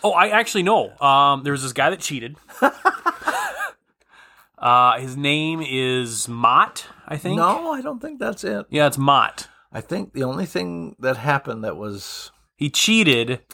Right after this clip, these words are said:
Speaker 2: by
Speaker 1: and he pl-
Speaker 2: taking
Speaker 1: he teamed up with, uh,
Speaker 2: with
Speaker 1: Joe's wife.
Speaker 2: Oh, yeah, that's right.
Speaker 1: Uh, Esage.
Speaker 2: Esage, yeah.
Speaker 1: Yeah, and, and, and they teamed up and then murdered him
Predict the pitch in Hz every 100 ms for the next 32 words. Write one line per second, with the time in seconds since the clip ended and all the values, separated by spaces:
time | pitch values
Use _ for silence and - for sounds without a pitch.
0 | - - 127 120 117 107 - _ _ _
1 | 147 143 139 175 170 147 143 208 214 190
2 | 180 175 160 151 139 - - _ - 131
3 | 123 120 113 131 120 135 151 151 131 113
4 | 123 139 110 107 139 156 170 147 123 123
5 | 113 107 - 78 76 117 117 110 - 143
6 | - 165 160 160 160 - _ - 117 -
7 | 95 98 - 92 101 135 120 - 135 131
8 | 117 127 127 117 - _ _ - 135 190
9 | - 208 196 190 175 - 143 147 139 139
10 | 156 214 370 311 151 117 127 110 107 120